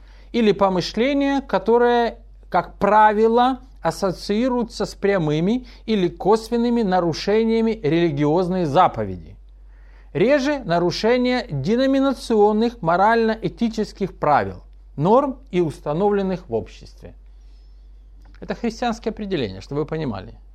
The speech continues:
Знаете, иногда верующим нравится умничать. И они настолько умничают, что сами даже запутываются. Другое определение греха. Грех — действия, совершение которых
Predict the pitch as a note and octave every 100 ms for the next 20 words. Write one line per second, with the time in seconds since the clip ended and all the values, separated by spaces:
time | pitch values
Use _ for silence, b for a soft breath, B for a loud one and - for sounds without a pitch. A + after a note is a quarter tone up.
0 | - b b b b B3+ C4 F#3 F#3 G3
1 | A3 A#3 G#3+ - F3 F#3 F3 F#3+ F#3 G3
2 | E3 A#2 G#2+ - F2 - - - - F3+
3 | G#3 G3+ F#3+ G#3+ F#3 E3+ - A#3 C4+ G#3+
4 | D3+ - B2+ - F3 - B3 G#3 F3 E3+
5 | D#3 C3+ G#2+ G#2 F#2 F2+ - - - -
6 | - - - - - - - - - -
7 | - - - - C3+ D#3+ G3 G3 E3+ C#3+
8 | D3+ D3 C3 A#2+ A2+ - G2 A#2 G3+ F#3+
9 | D3+ C#3 G#3 G#3 - A#3+ B3 C4 B B
10 | B - F#3+ F#3 F3 - A#3 G#3+ F3+ F3
11 | E3+ D3 - C#3+ - C3+ D3 A3+ B3+